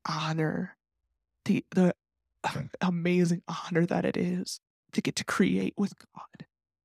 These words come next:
and to get to document what is happening in the day-to-day. That is so beautiful. That is so honoring to the Lord. It is an honor. When you look at your gifting as an honor, everything shifts.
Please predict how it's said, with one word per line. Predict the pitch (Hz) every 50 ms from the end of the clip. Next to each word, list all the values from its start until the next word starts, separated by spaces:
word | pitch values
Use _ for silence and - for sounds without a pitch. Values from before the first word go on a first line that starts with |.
| _ _ _ _ _ _ _ _ _ _ _ _ _ -
and | 208 185
to | 214
get | - 196 185
to | - 165
document | - - 160 143 170 180 - 190 185 185 170 - -
what | 151 175 175
is | 165 -
happening | 156 - - 180 160 170 - 175 175 175 180
in | 175 175
the | 175 170
day-to-day. | - 160 151 165 170 - - 190 - - - - 190 196 202 - _ _ _ _ _ _ _ _ _ _
That | 220 190
is | 185 185
so | - - 190 175 -
beautiful. | - 170 175 180 180 180 175 - - 202 196 190 190
That | - 190 175
is | 175 -
so | - - - - -
honoring | 156 165 165 165 175 180 180 175 175 175 180 185
to | - -
the | - 180
Lord. | 185 165 160 160 190 202 - _ _ _ _ _ _ _ _ _ _ _ _ _ _ _ _ _
It | - 202
is | 190 185 185
an | 185 175 - -
honor. | - 160 165 165 160 180 - - 135 131 - 190 - - _ _ _ _ _ _ _ _
When | - 196 196
you | 196 190
look | 196 196 - 208
at | - -
your | 202 190
gifting | 185 180 175 185 175 175 - - 202 190
as | 185 170 170
an | 175 165 -
honor, | - - 180 165 165 175 170 -
everything | 165 165 - 170 170 - 185 180
shifts. | 175 - - - 208 - _ _ - - - - -